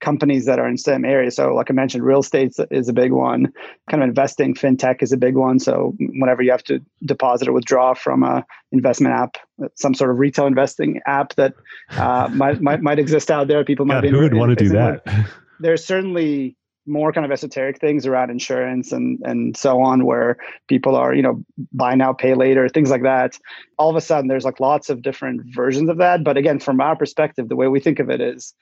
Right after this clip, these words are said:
Speaker 1: an A C H is an A C H, a check is a check. Like, you have to be able to account for it. You have to be able to answer customer service kind of support questions when, if you imagine calling a company up and saying you're, the payment that you're supposed to get didn't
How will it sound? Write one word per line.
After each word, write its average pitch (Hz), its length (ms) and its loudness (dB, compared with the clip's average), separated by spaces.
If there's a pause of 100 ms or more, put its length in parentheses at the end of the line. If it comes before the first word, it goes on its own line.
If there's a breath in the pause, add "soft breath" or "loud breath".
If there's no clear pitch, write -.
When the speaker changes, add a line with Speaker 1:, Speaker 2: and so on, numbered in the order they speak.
(280)
Speaker 1:
an 131 100 0
A 139 80 2
C 139 140 0
H 131 120 2
is 131 80 -2
an 131 60 2
A 127 80 0
C 131 180 0
H, 131 280 2
a 127 160 -2 (140)
check 127 280 -2
is 123 120 -2
a 110 40 -10
check. 131 360 2
Like, 123 180 -2
you 143 80 4
have 143 120 -2
to 143 80 0
be 131 120 2
able 131 200 2
to 127 120 -2
account 131 360 -2
for 139 160 0
it. 123 60 -4
You 131 120 -2
have 123 120 -2
to 127 80 -6
be 127 100 0
able 123 200 -2
to 131 320 -2 (460 loud breath)
answer 139 320 0
customer 131 480 0 (200)
service 127 400 2
kind 123 160 -2
of 127 120 -6 (200)
support 131 400 0
questions 135 520 0
when, 127 280 0 (280 loud breath)
if - 100 -12
you 135 60 2
imagine 131 320 2
calling 131 240 0
a 123 40 -4
company 131 300 0
up 131 120 0
and 127 100 -2
saying 131 180 2
you're, 131 100 2
the 127 100 -2
payment 135 300 2
that 127 60 2
you're 131 80 0
supposed - 260 -2
to 135 60 -2
get 127 260 0
didn't 131 300 2